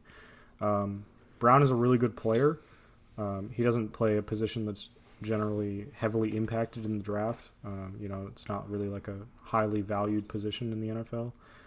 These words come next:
but I do think that he's gonna be an impact player for Carolina. Carolina has a lot of holes on the defensive line, um,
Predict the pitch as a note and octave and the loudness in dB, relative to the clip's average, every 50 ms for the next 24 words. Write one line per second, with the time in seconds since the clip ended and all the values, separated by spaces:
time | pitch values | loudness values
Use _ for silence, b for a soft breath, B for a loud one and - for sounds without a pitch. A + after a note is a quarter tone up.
0 | b b b b A2 G#2 G#2+ G2+ G2+ G2+ - - - - _ - _ _ _ - | b b b b -2 2 2 2 2 0 -4 -8 -20 -20 _ -20 _ _ _ -10
1 | - A2 G#2+ G#2 G2+ B2 A#2+ - - - A#2+ A2+ G#2+ - A#2 G2+ F#2 A2 G#2 - | -6 -4 -4 -2 0 0 0 0 0 -2 -2 -2 0 0 0 0 0 -2 -2 -2
2 | A2+ A2 G#2 A2 G#2+ G#2+ G#2+ G#2+ - A2 G#2+ G#2+ - - A#2 A2 G#2+ - G#2+ - | -2 -2 0 0 0 0 0 0 0 -2 -2 -2 -2 0 2 2 2 0 -4 -4
3 | - A2 G#2+ G#2 G#2 G#2+ A#2 A#2+ A#2+ - - G#2+ G#2 G#2 G#2 G2+ G2+ G#2 G#2+ G#2+ | -2 -2 0 0 0 -2 -2 -2 -2 -2 -2 -2 -2 0 0 -2 -4 -4 -4 -6
4 | G2+ G2 G#2 F#2+ G2 G2+ G2 G2+ G2 G2 - - - - - - - - A2+ G#2+ | -4 -4 -4 -4 -2 -2 -2 -2 -4 -6 -10 -16 -20 -20 -18 -10 -2 0 2 2
5 | A2 A2+ A2 A2+ A#2 A2 A2 G#2 G2+ - A2+ A2 G#2+ - G#2 G2+ G#2 G2+ G#2+ A#2 | 2 2 2 0 -2 -4 -4 -6 -6 -8 -8 -8 -6 -8 -8 -6 -4 -4 -4 -4
6 | B2 C3 C3 - - - - G2+ F#2+ F#2+ F#2+ F#2 G2+ | -4 -6 -8 -10 -14 -8 -6 -6 -6 -6 -8 -10 -12